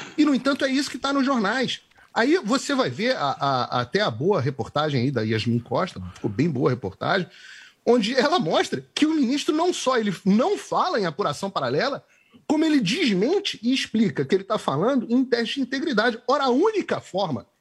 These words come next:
isso é o teste de integridade, a única forma de você verificar a integridade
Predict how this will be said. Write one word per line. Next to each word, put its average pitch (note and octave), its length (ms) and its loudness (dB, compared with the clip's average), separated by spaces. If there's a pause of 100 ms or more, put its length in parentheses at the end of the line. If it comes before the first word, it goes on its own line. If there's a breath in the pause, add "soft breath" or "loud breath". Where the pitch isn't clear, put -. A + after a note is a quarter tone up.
isso E4+ 320 0
é F3 100 0
o G3+ 140 0
teste G3 300 -2
de B3 40 -4
integridade, C3 540 -4 (240 loud breath)
a G3+ 120 2
única D4+ 380 2
forma G3+ 220 0
de F3 60 -4
você E3+ 240 0
verificar D#3 300 0
a D3+ 40 2
integridade C#3+ 600 0